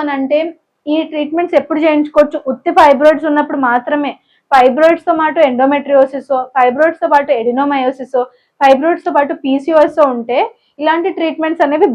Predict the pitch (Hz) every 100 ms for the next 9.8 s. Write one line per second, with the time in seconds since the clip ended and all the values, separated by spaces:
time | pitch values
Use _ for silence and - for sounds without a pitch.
0 | 262 311 - 330 262 - 330 339 247 240
1 | 240 226 262 302 330 277 262 262 294 349
2 | 285 277 294 294 302 262 - _ _ -
3 | 285 302 302 320 320 269 254 254 285 392
4 | - _ - 294 285 320 320 311 320 320
5 | 262 240 277 294 285 254 254 262 269 247
6 | - _ _ - 302 302 359 311 302 269
7 | 254 254 254 262 254 262 302 311 294 269
8 | 269 285 269 240 240 240 254 269 302 262
9 | 262 277 269 254 247 220 240